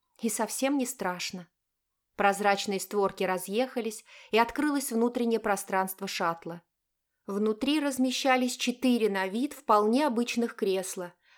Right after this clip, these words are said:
развёрнутых друг к другу, и, вероятно, панель управления. Ничего лишнего. Всё белое, аккуратное,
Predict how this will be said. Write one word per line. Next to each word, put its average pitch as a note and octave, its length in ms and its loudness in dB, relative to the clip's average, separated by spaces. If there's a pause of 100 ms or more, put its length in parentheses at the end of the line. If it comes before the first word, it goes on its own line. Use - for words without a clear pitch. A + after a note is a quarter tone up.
развёрнутых G#3 800 2
друг G3 320 0
к - 20 -4
другу, F3+ 480 -2 (280)
и, A3 100 2
вероятно, A#3+ 520 4
панель G#3 460 4
управления. F#3 800 -4 (340)
Ничего C4 420 2
лишнего. F3+ 600 -4 (380)
Всё G3+ 240 2
белое, A#3+ 640 0
аккуратное, A3 840 0